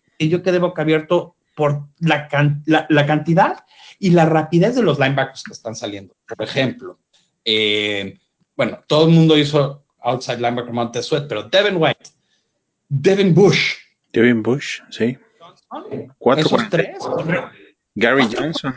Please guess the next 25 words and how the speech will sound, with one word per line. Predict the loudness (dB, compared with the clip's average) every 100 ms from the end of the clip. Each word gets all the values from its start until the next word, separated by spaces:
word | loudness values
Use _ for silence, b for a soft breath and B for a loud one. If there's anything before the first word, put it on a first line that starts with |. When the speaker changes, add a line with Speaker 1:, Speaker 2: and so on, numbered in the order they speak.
| -4
Speaker 2:
también. | -2 0 0
Speaker 1:
Tres. | 0 0 -4 _ -20 -20 _ _ _ _ _
Cuatro | -10 -8 -8
cuarenta | -6 -8 -8
y | -8
tres | -8 -4
los | -4 -6 -10
tres. | -10 -8 -8 -10 -14
O | -8
sea, | -6 -6
estos | -8 -6 -2
son | 2
números | 2 4 4 2 -6 B B B B B
que | -4 2
antes | 4 2 0
nada | 2 2 2
más | 2 0
veíamos | 0 0 0 -2 -2
en | 0
los | 2 2
receptores | 0 0 0 2 2 2
más | 0
rápidos. | 0 -2 -4 -10 -6
Y | 0 0
esto, | 0 -8